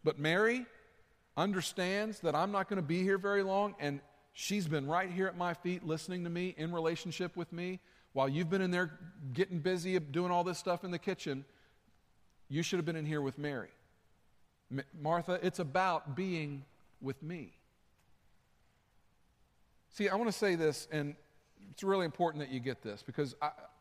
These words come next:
for years and years, Christians have not gotten this.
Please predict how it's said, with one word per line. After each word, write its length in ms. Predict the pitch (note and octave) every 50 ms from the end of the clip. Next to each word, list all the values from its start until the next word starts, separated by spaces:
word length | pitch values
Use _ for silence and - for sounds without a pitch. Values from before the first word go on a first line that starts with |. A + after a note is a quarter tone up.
| _ _ _ _ _ _ _ _ _ _ _ _ _ _ _ _ _ - -
for 100 | - D#3
years 360 | D3 C#3 D#3 G3+ G#3 G3 D3+ D#3
and 100 | D3+ D3+
years, 240 | D3 C3+ A#2 -
Christians 420 | - - E3+ D3 - - D3 B2+ -
have 140 | C#3 A#2+ C3
not 180 | C3 B2 A#2+
gotten 280 | A#2+ B2 A2+ - A#2+ G#2+
this. 280 | G#2 G2 - - -